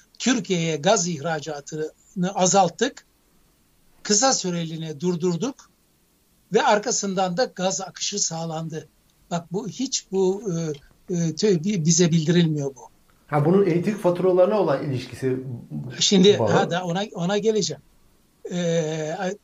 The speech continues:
Speaker 1: Türk tarafındaki, diyor, doğalgaz basınç yükseltme istasyonundaki teknik bir sorun nedeniyle ülke şu anda gaz alamıyor. Şimdi bu, dediğim gibi, yüzde on,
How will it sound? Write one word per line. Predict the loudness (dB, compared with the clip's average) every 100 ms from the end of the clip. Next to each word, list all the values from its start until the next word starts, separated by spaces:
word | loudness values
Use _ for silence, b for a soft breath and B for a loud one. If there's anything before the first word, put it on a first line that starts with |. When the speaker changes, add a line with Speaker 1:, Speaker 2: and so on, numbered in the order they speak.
| _ _
Speaker 1:
Türk | -2 2 2 4
tarafındaki, | 4 4 2 0 0 -2 -6
diyor, | -6 -6 -2
doğalgaz | 2 4 4 2 -2 -2
basınç | -4 -4 -4 -6
yükseltme | -6 -4 -4 -6 -8
istasyonundaki | -6 -4 -2 -2 -2 -2 -2 -4 -8
teknik | -4 -4 -2 -8 -2
bir |
sorun | 0 2 2 2
nedeniyle | 2 -2 -6 -2 -2 -4 _ b _
ülke | 4 4 4 2
şu | 4
anda | 2 4 2
gaz | 4 2
alamıyor. | 2 0 -6 -14 _ _ _ _ _ _ _ _ _ _ _ _
Şimdi | -8 -6 -2
bu, | -2 -4 _ _ _ -6
dediğim | -2 0 0 0
gibi, | -2 -2
yüzde | 0 0 2 2
on, | 2 0 -2